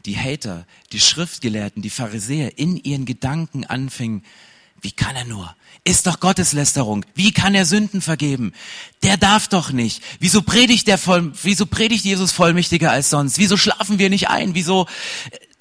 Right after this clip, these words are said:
Du merkst auf einmal, diese ganze Negativität in den Leuten kommt hoch. Die ganze, alles, was sie von ihrer Prägung mitbekommen haben, was nicht sein darf, was, was sie nicht zulassen wollen. Und aufgrund des, aufgrund des Glaubens der Leute spricht Jesus ihm Vergebung der Schuld zu.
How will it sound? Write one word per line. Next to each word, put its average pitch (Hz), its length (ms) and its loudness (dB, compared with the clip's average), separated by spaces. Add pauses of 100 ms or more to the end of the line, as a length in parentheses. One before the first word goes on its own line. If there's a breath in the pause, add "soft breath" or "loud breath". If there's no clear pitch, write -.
(100)
Du 190 100 4
merkst 208 320 6
auf - 80 -4
einmal, 175 240 4
diese 165 200 -2
ganze 208 320 2
Negativität 208 840 2
in 180 100 -4
den 180 120 0
Leuten 165 340 -2
kommt 151 240 -4
hoch. 139 180 -4 (300 loud breath)
Die - 60 0
ganze, 190 400 0 (320 loud breath)
alles, 196 240 0
was 190 100 -2
sie 190 80 -2
von 170 140 -6
ihrer 165 180 -6
Prägung 190 460 -2
mitbekommen 180 580 0
haben, 156 160 -2
was 175 220 -2
nicht 180 160 -2
sein 175 260 -2
darf, 196 380 -2
was, 165 200 0 (280 loud breath)
was 165 140 -2
sie 180 80 2
nicht 180 200 0
zulassen 190 540 0
wollen. 165 240 0
Und 170 140 -2 (920 loud breath)
aufgrund 214 580 -2
des, - 300 0 (1600 soft breath)
aufgrund 156 320 -2
des - 160 -6
Glaubens 190 500 -2
der 156 120 -4
Leute 156 360 -6
spricht - 400 -10
Jesus 143 300 -6
ihm 131 160 -8
Vergebung 165 640 -8
der 139 100 -10
Schuld 165 320 -8
zu. 147 400 -8